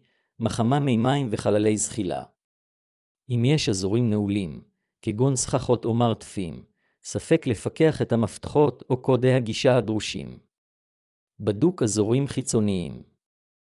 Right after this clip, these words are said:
בדוק את החלק החיצוני של הבית שלך,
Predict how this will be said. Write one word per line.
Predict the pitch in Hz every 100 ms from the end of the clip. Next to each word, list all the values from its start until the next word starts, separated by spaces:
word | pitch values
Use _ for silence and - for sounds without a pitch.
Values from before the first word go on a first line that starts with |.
| _ _ _ -
בדוק | 107 110 190 190
את | 190
החלק | - 123 123 120
החיצוני | - 110 104 107 127
של | 113 95
הבית | 101 117 117 -
שלך, | 104 95 -